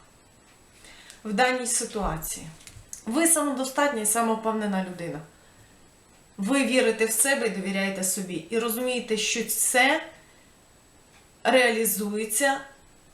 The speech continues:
завдяки вашим діям, підтримці ваших рідних,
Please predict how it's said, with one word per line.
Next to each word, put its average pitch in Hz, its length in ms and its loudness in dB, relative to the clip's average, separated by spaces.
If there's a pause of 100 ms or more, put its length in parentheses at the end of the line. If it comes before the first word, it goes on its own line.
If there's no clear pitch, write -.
(100)
завдяки 233 540 0
вашим 220 580 2 (380)
діям, 190 500 -2 (280)
підтримці 285 600 0
ваших 240 420 0
рідних, 190 420 -4